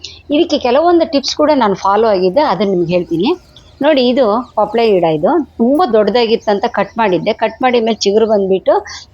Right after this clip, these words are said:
ಈಗ ಹೂ ಆಗ್ತಾ ಇದೆ, ನೋಡ್ಬೇಕಿನ್ನ. ಇದು ನೋಡಿ ತೊಂಡೆ ಪೂರ್ತಿ ಬಾ-, ಎಲ್ಲ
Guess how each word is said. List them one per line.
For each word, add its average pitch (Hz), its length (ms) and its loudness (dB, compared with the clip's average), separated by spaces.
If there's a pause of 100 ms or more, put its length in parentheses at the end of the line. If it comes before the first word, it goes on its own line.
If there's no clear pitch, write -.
ಈಗ 220 100 2
ಹೂ 226 280 2
ಆಗ್ತಾ 214 260 -2
ಇದೆ, 202 140 0
ನೋಡ್ಬೇಕಿನ್ನ. 175 640 0 (520)
ಇದು 285 180 4
ನೋಡಿ 254 280 2
ತೊಂಡೆ 214 480 2 (240)
ಪೂರ್ತಿ 339 320 0
ಬಾ-, 202 600 2
ಎಲ್ಲ 254 180 2